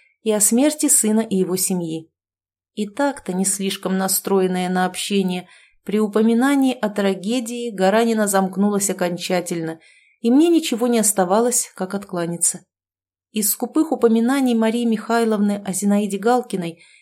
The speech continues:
я вынесла одно. Свекровь невестку терпеть не могла. Когда Валерий, вопреки мнению матери, сделал выбор и женился на женщине намного старше,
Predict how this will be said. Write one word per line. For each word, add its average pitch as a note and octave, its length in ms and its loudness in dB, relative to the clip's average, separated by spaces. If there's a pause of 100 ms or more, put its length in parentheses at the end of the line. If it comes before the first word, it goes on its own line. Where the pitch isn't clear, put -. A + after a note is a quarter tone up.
(120)
я A3 240 2
вынесла G#3+ 460 2
одно. F3 420 -6 (560)
Свекровь B3 720 0
невестку G3+ 600 -2
терпеть F3+ 580 -8
не E3 80 -6
могла. E3 460 -8 (320)
Когда F#3+ 360 0
Валерий, G3+ 560 2
вопреки G3 480 -4
мнению F#3+ 420 2
матери, F#3 540 -2
сделал F3+ 460 0
выбор F3+ 420 0
и F#3+ 100 0
женился G3 500 2
на F3+ 140 -2
женщине F3+ 560 -4
намного F3+ 420 -4
старше, A3 580 -2